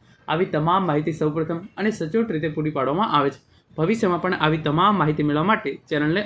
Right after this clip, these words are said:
અત્યારે સબસ્ક્રાઇબ કરી લેજો. તો હવે શરૂ કરીએ આજનો આ વીડિયો. તો તમે જોઈ શકો છો, શાળા અને કોલેજોમાં ઉનાળુ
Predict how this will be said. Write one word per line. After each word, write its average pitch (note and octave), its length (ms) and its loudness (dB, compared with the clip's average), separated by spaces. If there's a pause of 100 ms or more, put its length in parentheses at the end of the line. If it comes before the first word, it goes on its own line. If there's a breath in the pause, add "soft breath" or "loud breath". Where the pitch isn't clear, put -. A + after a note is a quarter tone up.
અત્યારે G3+ 380 -2
સબસ્ક્રાઇબ C#3 360 -6
કરી F#3 140 0 (180)
લેજો. C3 200 2 (360)
તો D3 120 -4
હવે F3 160 2
શરૂ F#3+ 180 -2
કરીએ F3 240 0 (140)
આજનો C#3 300 0
આ F#3+ 100 2
વીડિયો. B2+ 200 0 (300)
તો D#3 120 -8
તમે D#3 160 2
જોઈ A3 140 4
શકો D#3+ 180 0
છો, A3 60 0
શાળા F3 360 2
અને E3+ 120 0
કોલેજોમાં E3+ 440 0 (420 loud breath)
ઉનાળુ G3 260 4